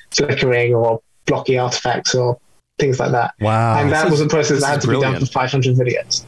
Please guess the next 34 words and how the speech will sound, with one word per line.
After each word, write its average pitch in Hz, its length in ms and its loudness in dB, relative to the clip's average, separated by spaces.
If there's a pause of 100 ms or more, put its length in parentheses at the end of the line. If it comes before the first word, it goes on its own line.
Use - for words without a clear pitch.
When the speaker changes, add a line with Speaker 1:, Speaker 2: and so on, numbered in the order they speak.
Speaker 2:
Yeah, 143 240 0
so 165 140 0
this 165 160 0
Speaker 1:
So 247 80 0
Speaker 2:
isn't, 220 200 0
like, 147 180 0
Speaker 3:
Brilliant, 117 380 0
Speaker 2:
just 123 220 0
Speaker 3:
and - 240 -6
Speaker 2:
putting 175 220 0
it 143 100 -2
through 143 140 0
some 135 160 0
sort 127 160 -2
of 104 80 -4
processing 131 520 0
or 98 60 2
something. 98 260 0
This 127 140 0
is, 135 100 0
like, 113 280 -2
a 120 160 2
whole, 127 400 0 (720)
like, 120 260 -2
everyone 127 1000 0
was 110 540 0 (260)
hand 120 720 0 (420)
adjusted 120 800 0
the 92 100 -2
way 113 220 0
it 107 80 0
needed 110 380 2
to 101 80 0
be. 87 300 0